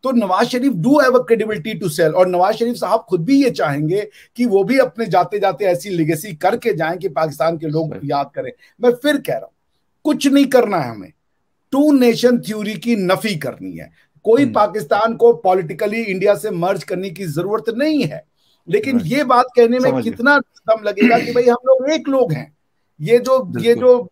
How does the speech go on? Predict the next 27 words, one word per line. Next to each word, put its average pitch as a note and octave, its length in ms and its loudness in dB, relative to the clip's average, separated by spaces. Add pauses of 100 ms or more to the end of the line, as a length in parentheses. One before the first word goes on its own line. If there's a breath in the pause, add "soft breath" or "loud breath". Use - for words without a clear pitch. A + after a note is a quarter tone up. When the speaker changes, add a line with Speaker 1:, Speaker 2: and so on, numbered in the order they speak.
(100)
Speaker 1:
ये G3+ 220 -4
जो, A#3 260 6
अ, F#3+ 520 -4
सरहद G3 480 2
है, B3+ 220 2
इसको A#3+ 240 -6
नाम A3+ 300 0
निहाद A3+ 360 0
की G#3+ 80 -14
बना D#3+ 260 -2
दो A#3+ 360 2 (200 soft breath)
कि - 80 -10
भाई, - 140 0
Speaker 2:
हम्म। A#3+ 100 2
Speaker 1:
एक A3+ 120 0
दूसरे G#3 320 -4
के G#3+ 300 0
against F3+ 400 0
Speaker 2:
हाँ, A3+ 120 6
Speaker 1:
में B3+ 60 2
जाने F3 140 4
Speaker 2:
बिल्कुल D#4 240 2
सही C#3+ 220 2
है, G#2 80 -4
Speaker 1:
से - 120 -6
Speaker 2:
बिल्कुल - 400 -4
ठीक। - 160 -8